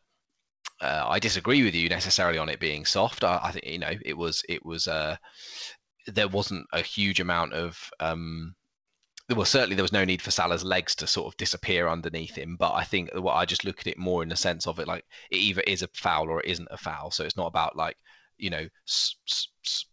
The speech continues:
softness or ha-, you know, how harsh it is as a decision or anything. It's just, I think it was a foul. Uh, like I say, Salah's made the most of it, but Dias has, has pulled his arm. Um, so yeah, it, it, which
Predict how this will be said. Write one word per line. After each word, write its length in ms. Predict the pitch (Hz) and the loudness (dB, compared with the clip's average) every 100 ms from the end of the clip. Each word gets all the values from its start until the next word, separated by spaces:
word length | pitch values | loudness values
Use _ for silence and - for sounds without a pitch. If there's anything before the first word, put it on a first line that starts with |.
| _ | _
softness 760 | - - 92 - - 85 82 - - | -2 0 0 -2 -6 -4 -2 -4 -2
or 440 | 80 78 80 80 - | -2 0 -2 -2 -4
ha-, 180 | 80 80 - | -4 -4 -4
you 100 | 87 | -4
know, 80 | 80 | -2
how 380 | - 90 85 95 | 0 4 4 4
harsh 500 | - 92 87 82 82 | 6 6 6 4 0
it 100 | - | -2
is 140 | 87 87 | -4 -4
as 120 | 80 | -6
a 60 | |
decision 380 | 85 - 101 90 | -4 -2 0 0
or 80 | 82 | -2
anything. 260 | 82 87 82 | -4 -6 -4
It's 80 | |
just, 180 | - - - | -2 -2 -2
I 100 | 82 | -2
think 240 | 90 - | -4 -6
it 80 | 90 | -4
was 180 | 85 85 | -4 -4
a 80 | |
foul. 440 | - 92 76 82 - - - - - | 0 0 0 -6 -12 -16 -20 -18 -4
Uh, 320 | 85 80 78 - _ _ _ _ - - | 0 0 0 -4 _ _ _ _ -18 -8
like 160 | 87 - | -6 -4
I 20 | |
say, 120 | 85 | -2
Salah's 340 | - 92 80 87 | 0 0 0 -2
made 180 | 80 | -4
the 60 | 82 | -2
most 300 | 80 82 - | -4 -4 -4
of 100 | 85 | -4
it, 120 | 82 | -4
but 200 | - - | -6 -4
Dias 300 | 98 87 85 | 0 0 0
has, 200 | - 85 | 0 -2
has 320 | - 90 85 - | -2 0 0 -2
pulled 280 | - 87 | -4 -6
his 160 | 80 85 | -4 0
arm. 360 | 90 71 78 87 _ - - - - | 0 0 -6 -12 _ -20 -20 -12 -2
Um, 380 | 85 78 78 82 | 0 -2 -6 -2
so 600 | - 98 87 82 82 80 92 _ - - | 0 4 4 2 0 -4 -10 _ -20 -12
yeah, 260 | - 92 76 - | 0 0 0 -2
it, 180 | 92 - | -2 0
it, 200 | 95 - - - 131 117 120 _ | -2 -4 -14 -14 -14 -14 -18 _
which 480 | 131 120 - - - | 2 2 4 4 2